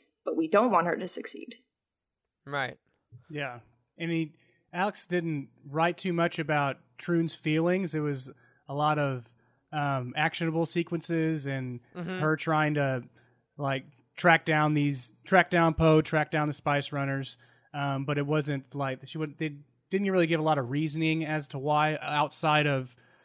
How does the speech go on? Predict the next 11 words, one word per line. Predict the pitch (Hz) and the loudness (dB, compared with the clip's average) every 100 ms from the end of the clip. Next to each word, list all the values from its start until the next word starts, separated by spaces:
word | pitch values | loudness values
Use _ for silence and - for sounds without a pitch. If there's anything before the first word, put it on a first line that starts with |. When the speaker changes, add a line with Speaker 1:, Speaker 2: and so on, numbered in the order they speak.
| _ - | _ -10
Speaker 3:
the | |
Spice | 135 - 147 147 | -4 2 2 2
Runners | 151 147 139 | 0 0 0
killing | - - 151 151 | -4 -4 0 0
her | 147 143 | 0 -2
entire | 135 147 139 | 0 0 0
family | - 139 139 143 | -2 -4 -2 -2
in | 143 | -2
that | 139 131 | -2 -4
one, | 135 143 139 135 | -4 -4 -2 -4
um, | 139 135 131 127 127 | -4 -4 -6 -8 -12